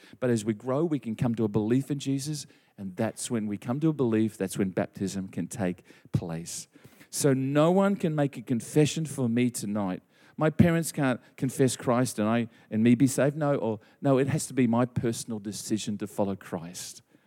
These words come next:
Not someone else's decision for me. I have to own it. So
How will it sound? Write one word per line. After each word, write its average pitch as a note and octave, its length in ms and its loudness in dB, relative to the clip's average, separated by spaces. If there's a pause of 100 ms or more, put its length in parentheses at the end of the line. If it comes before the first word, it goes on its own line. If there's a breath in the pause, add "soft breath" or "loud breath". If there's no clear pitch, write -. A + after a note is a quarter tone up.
(280 soft breath)
Not C3 160 0
someone C#3+ 320 2
else's C#3 360 2
decision B2 480 -4
for G2+ 280 -2
me. E2+ 240 -6 (280 soft breath)
I G#2 160 2
have G2+ 220 -2
to - 120 -12
own F#2 200 -2
it. F2+ 120 -4 (600 soft breath)
So G3 380 6